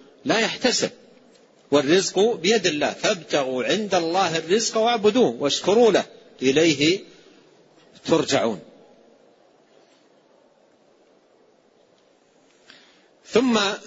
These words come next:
أورد رحمه الله تعالى قول النبي عليه الصلاة والسلام لما رفع أصحابه أصواتهم بالذكر، رفعوا أصواتهم بالذكر،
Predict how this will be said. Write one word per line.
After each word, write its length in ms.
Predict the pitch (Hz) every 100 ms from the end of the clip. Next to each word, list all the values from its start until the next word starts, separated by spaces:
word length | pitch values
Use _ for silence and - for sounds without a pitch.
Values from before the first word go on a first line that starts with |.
| - -
أورد 320 | 208 220 160
رحمه 480 | 160 139 180 170 147
الله 340 | 143 160 143
تعالى 560 | 131 135 139 151 147 190 - - - _ _ _ _ _ _ _ _ _ _ _ -
قول 280 | 175 190 165 156 - -
النبي 580 | 151 139 131 160 196 202 - - - _ _ _ _ _
عليه 360 | - 135 165 147
الصلاة 420 | - 143 156 160
والسلام 720 | 147 135 - 139 160 208 208
لما 540 | 180 175 170 160 156 190
رفع 440 | - 147 139 160 - - 139
أصحابه 920 | 139 - 170 180 147 143 147 190 208
أصواتهم 720 | 160 - 165 214 208 170 151
بالذكر، 500 | 143 113 - - 110 - - - _ _ _ _ _ _ _ _ _ -
رفعوا 440 | 160 165 151 147
أصواتهم 560 | 135 - 170 160 147 127
بالذكر، 1400 | 135 139 143 - - - - _ 147 131 127 160 185